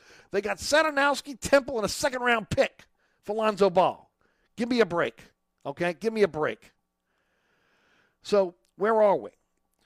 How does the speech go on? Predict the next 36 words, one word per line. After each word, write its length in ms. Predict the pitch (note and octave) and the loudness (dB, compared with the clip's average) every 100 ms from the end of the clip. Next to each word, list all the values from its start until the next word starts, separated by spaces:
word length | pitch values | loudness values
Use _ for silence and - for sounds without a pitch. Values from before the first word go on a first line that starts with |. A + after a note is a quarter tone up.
| _ | _
Well, 180 | - E3+ | -4 -2
there's 180 | G3 D#3+ | 0 -4
talk 380 | - D#3+ F#3+ - | -6 -4 -4 -2
that, 140 | E3 | -6
again, 240 | C#3 D#3+ D#3+ | -4 -6 -6
Lauri 300 | D3 E3+ D#3+ | -6 -4 -4
Markkanen 540 | D#3 E3 - G#2+ G2 | -2 -2 -4 -16 -12
might 200 | B2 C3+ | -6 -6
be 100 | C3+ | -6
headed 240 | C3 B2 | -8 -8
to 100 | - | -12
New 140 | A#2+ A#2+ | -14 -8
Orleans 260 | B2+ B2 | -6 -6
in 80 | B2 | -10
a 40 | A#2 | -10
sign 260 | - A#2+ | -10 -10
and 100 | A2 | -12
trade. 300 | - A#2 F2+ _ _ _ _ _ _ | -14 -14 -14 _ _ _ _ _ _
They 140 | A2 C#3+ | -8 -6
might 160 | D#3+ | -6
use 200 | E3 E3+ | -6 -4
that 120 | D#3 | -4
seventeen 540 | C#3+ - F3 E3+ F3+ D#3+ | -4 -4 -4 -4 -10 -6
million 220 | E3 D#3+ | -6 -4
dollar 200 | D#3 D3+ | -6 -8
trade 300 | C3+ - E3+ | -12 -6 -6
exception 480 | D3 - C#3+ - A#2+ | -6 -6 -6 -8 -16
for 140 | A#2+ | -14
him. 200 | A#2+ C3+ - _ | -12 -12 -12 _
First 260 | - G#3+ B3+ | -6 -4 -4
of 100 | D#3+ | -6
all, 100 | C#3+ | -6
let 80 | C#3+ | -6
me 60 | |
say 180 | C#3+ C#3+ | -10 -8
this. 340 | A#2 F2+ - | -10 -12 -16